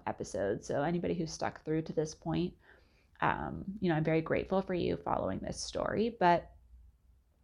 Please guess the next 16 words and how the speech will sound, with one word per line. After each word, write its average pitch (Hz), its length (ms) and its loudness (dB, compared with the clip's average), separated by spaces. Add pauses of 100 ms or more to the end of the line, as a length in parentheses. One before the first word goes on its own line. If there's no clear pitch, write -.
(200)
I 170 500 6
do 190 220 4
really 196 280 6
feel 180 320 4
like 156 480 0 (720)
it's 185 180 -2
something 185 320 2
that 170 220 0
I 165 180 4
had 202 220 0
to 214 100 -2
realize 220 320 4
for 214 100 -2
myself 202 600 2
that, - 180 0
like, - 380 -6